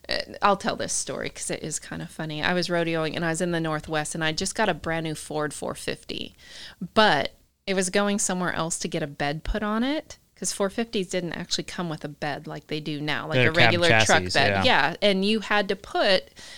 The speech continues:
Speaker 1: some form of a bed, which it ended up getting, like, a somewhat of, like, a Western Hauler type bed, but it wasn't Western Hauler
Speaker 2: Something
Speaker 1: brand,
Speaker 2: you
Speaker 1: so
Speaker 2: can't put hay on the back of.
Speaker 1: Right, it wasn't a true flatbed,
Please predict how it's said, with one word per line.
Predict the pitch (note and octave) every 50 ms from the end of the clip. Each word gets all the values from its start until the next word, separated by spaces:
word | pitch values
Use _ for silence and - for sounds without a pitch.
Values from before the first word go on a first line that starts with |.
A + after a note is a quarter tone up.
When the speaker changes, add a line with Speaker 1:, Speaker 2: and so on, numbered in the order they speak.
| - - -
Speaker 1:
some | - - - B3+ B3 B3
form | A#3 - A3 G#3+ G#3 G3+ F#3+ -
of | - F#3+ F#3+ F3+ F3+ F#3 - - _ _ -
a | F3+
bed, | F3 D#3+ - G#3+ B3 A#3 D#3+ C#3+ E3 E3
which | F3+ G3 F#3+ - G#3+
it | G#3+ -
ended | G#3+ A3 A3 G#3+
up | G#3 - -
getting, | F3+ G3 F#3+ F#3+ F3+ F3+ F3
like, | E3 D#3+ - - -
a | F#3 F3+ G3 F#3 - _ _ _ - - _
somewhat | - - - - C4+ B3+ B3 A#3 A3+ G3+ - -
of, | F#3+ F3+
like, | F3 F3+ F3+ F3 E3
a | E3
Western | E3 F3 F3 F#3 - - E3 D#3
Hauler | - - E3 D#3+ D#3+ D#3+ E3
type | - - F3 - -
bed, | E3+ E3 E3 E3 D#3+
but | E3
it | D3+ -
wasn't | D3+ E3 D#3+ - -
Western | - E3 D#3+ - - E3+ F3
Hauler | E3 F3 D#3 D#3+ D#3
Speaker 2:
Something | - - D#3+ D#3+ D#3
Speaker 1:
brand, | E3 D3+ C#3+
Speaker 2:
you | C3
Speaker 1:
so | - - C#3+
Speaker 2:
can't | C3+ C3+ A#2
put | B2 B2 B2
hay | A#2+ A#2 A#2
on | G#2 G2+ G2
the | F#2 F#2
back | F#2 F2+ F2 - -
of. | G#3 G3+ F#3+
Speaker 1:
Right, | G#3+ G3 D#3+ C3 -
it | D3+ -
wasn't | G3 G#3 G#3 G#3+ A3 A3 G#3+ - - -
a | - G3
true | - - - - - A3+ G#3+ G#3 G3+
flatbed, | - - G3+ F3+ E3 - - E3 D#3 D3+ D#3